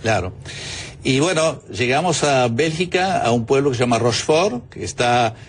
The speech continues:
al norte de Bélgica, la gobernanta nos llevó ahí porque pensaba que tenía algún familiar, pero ya no. Cuando volvió ya no había nadie. Vivíamos,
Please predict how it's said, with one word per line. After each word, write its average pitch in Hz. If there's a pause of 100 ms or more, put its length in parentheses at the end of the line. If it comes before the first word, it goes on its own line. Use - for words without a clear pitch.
(160)
al 107
norte 139
de 104
Bélgica, 113 (600)
la 120
gobernanta 131
nos 120
llevó 120
ahí 131
porque 117
pensaba 139
que 110
tenía 104
algún 117
familiar, 113
pero 110
ya 101
no. 131
Cuando 101
volvió 107
ya 110
no 104
había 104
nadie. 131
Vivíamos, 151